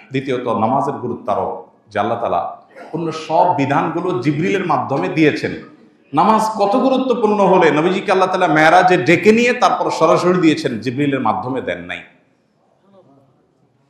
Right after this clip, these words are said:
এখান থেকে নামাজের গুরুত্ব বোঝা যায়, অনুধাবন করা যায়। সেই নামাজ অবলীলায়, ঠান্ডা মাথায়,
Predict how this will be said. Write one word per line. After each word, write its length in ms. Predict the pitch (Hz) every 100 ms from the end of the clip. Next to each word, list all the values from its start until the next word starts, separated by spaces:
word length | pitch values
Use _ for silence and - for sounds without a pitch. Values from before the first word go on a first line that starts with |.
| _ -
এখান 180 | 131 160
থেকে 180 | 156
নামাজের 400 | 139 123 135 139
গুরুত্ব 380 | 117 107 107 107
বোঝা 320 | 90 92 120
যায়, 240 | 113 71 64 -
অনুধাবন 500 | 127 117 139 135 120
করা 260 | - 95
যায়। 200 | 113 82 - _ _ _
সেই 280 | - - 214
নামাজ 420 | 190 147 139 120 113 - - _
অবলীলায়, 1000 | 127 123 110 107 101 95 87 80 - - - _ _ _ _ _ _ _ _ _ -
ঠান্ডা 300 | 180 185 160
মাথায়, 540 | 120 - 110 85 76